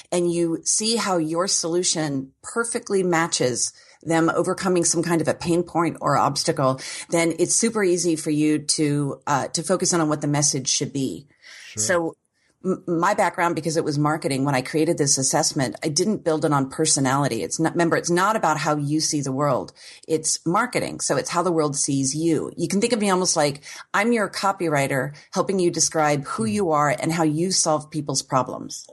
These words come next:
Speaker 2: I love that. Yeah. And, uh, you know, the test only takes, like, five or ten minutes to go through. It's pretty quick. So again, we'll give you guys the information on how to get that here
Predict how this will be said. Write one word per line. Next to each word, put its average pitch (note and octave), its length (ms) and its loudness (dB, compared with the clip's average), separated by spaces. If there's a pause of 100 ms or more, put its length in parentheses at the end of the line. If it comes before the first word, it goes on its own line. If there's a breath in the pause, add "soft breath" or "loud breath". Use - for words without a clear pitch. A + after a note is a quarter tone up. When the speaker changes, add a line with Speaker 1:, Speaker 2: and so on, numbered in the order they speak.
(280)
Speaker 2:
I G2+ 60 -10
love F#2 300 -4
that. F#2 180 -4
Yeah. A#2 260 2
And, A2 300 -2
uh, G2+ 440 0 (760 soft breath)
you B2 120 0
know, A#2 100 6
the G#2 100 2
test B2+ 320 2
only G2+ 140 2
takes, G#2 320 -4
like, E2+ 240 -6
five F#2 420 -2
or F2 60 -4
ten F2+ 220 -6
minutes F2 180 -4
to E2+ 100 -12
go F2+ 180 0
through. F2 180 -6
It's E2+ 100 -6
pretty F2+ 220 -6
quick. F2+ 340 -4
So F#2 140 -4
again, F#2+ 200 2
we'll F#2 120 4
give F#2+ 160 -2
you F2+ 40 0
guys F2 200 2
the F#2+ 80 0
information F2+ 580 -2
on E2+ 80 -4
how F2+ 140 -2
to F2+ 80 0
get F2 220 -6
that F2 180 -2
here F2 360 -2